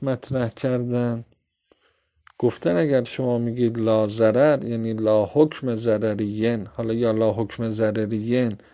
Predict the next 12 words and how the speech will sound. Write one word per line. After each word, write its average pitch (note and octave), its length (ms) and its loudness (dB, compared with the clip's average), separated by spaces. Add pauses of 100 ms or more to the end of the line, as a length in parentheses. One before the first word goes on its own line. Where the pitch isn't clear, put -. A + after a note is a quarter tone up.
(300)
به A2+ 120 -4
نحو A#2+ 340 0
حقیقت A#2 1000 -2 (360)
یا D#3 180 2
به C3+ 160 0
نحو A2+ 300 -2
مجاز، G#2+ 680 -4 (140)
چون A#2 260 -10 (400)
هر A2+ 160 -4
دو A2+ 260 -6
ممکن G#2 520 -6
هست A#2 540 -8